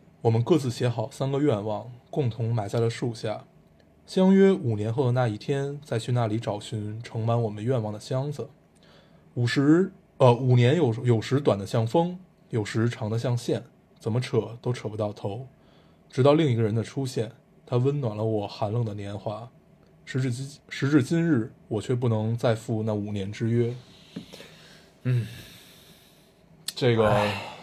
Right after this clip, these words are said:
Speaker 2: 这是一个非常妙的故事啊。
Speaker 1: 啊。
Speaker 2: 这个，
Speaker 1: 这，这个
Speaker 2: 而且，
Speaker 1: 画-，
Speaker 2: 而且
Speaker 1: 全是画面感。
Speaker 2: 对，而且你很少能听到在这个角度，在这，在三者之间关系的这个位置诉说这件事情的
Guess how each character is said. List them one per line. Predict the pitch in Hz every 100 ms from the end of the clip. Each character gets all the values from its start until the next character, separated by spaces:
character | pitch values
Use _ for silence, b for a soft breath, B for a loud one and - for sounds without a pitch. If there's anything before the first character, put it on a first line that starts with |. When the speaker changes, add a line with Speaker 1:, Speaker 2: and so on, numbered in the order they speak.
| -
Speaker 2:
这 | 143
是 | 143
一 |
个 | 151
非 | 156
常 | 147
妙 | 151 143 107
的 | 95
故 | 92 -
事 | 95 - -
啊。 |
Speaker 1:
啊。 | 113 107 104 104
Speaker 2:
这 | - 117
个， | 107 98 95 90 87 87 92 B B B B B B
Speaker 1:
这， | 311 240
这 | - 277
个 |
Speaker 2:
而 | 247
且， | 214
Speaker 1:
画-， | 147 -
Speaker 2:
而 | 170
且 |
Speaker 1:
全 | 151
是 | 285
画 | - 156
面 | 139 113
感。 | 101 -
Speaker 2:
对， | 127
而 | 123 233
且 | 254
你 | 151
很 | 123 147 233
少 | 180 85 90
能 | 101 151
听 | - 202
到 | 190 110 98 - _ b b -
在 | 202
这 | 196 381 240
个 | 131
角 | 117 85 90
度， | 107 92 - _ _ _ _ _ -
在 | 156
这， | 156 185 120
在 | 113 170 139 131 117 127 -
三 | - 175 170
者 | 135 98
之 | 113
间 | 143
关 | 143 160 160
系 | 131
的 | 120
这 | 120 247
个 | 123
位 | 113 101
置 | 90 92 - _ _ _ _ _ _ _ _ _
诉 | - - 113
说 | 110
这 | 107
件 | 104 95
事 | 107
情 | 95 90
的 | 87